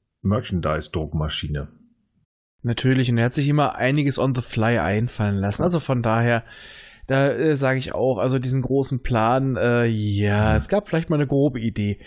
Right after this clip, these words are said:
Speaker 2: aber darum geht's ja hier auch nicht.
Speaker 1: Genau.
Speaker 2: Auf jeden Fall, äh, in den neueren Filmen, man kann über sie sagen, was man will, aber die Droiden haben eine deutlich selbstbestimmtere Rolle da in den Filmen.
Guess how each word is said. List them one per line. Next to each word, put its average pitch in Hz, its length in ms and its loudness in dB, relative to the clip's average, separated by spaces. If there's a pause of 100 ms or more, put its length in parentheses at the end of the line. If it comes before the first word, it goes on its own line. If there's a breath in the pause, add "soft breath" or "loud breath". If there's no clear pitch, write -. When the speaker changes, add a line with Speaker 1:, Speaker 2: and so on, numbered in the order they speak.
(320 loud breath)
Speaker 2:
aber 147 220 2
darum 139 240 0
geht's 120 260 -4
ja 120 60 0
hier 104 260 0
auch 95 140 -4
nicht. 139 300 -2
Speaker 1:
Genau. 78 280 2 (880 loud breath)
Speaker 2:
Auf 139 180 0
jeden 165 220 2
Fall, 151 440 2
äh, 139 200 -2
in 151 80 -4
den 151 100 -2
neueren 151 400 0
Filmen, 147 600 -2
man 156 120 -2
kann 156 220 0
über 151 160 2
sie 139 80 0
sagen, 139 340 0
was 135 160 -2
man 123 240 -2
will, 147 220 2
aber 127 580 0
die 127 460 0
Droiden 156 520 0
haben 135 380 0
eine 123 720 2
deutlich 165 360 0
selbstbestimmtere 127 840 -2
Rolle 113 360 0
da 101 120 -2
in 98 80 -4
den 101 160 -4
Filmen. 95 360 -4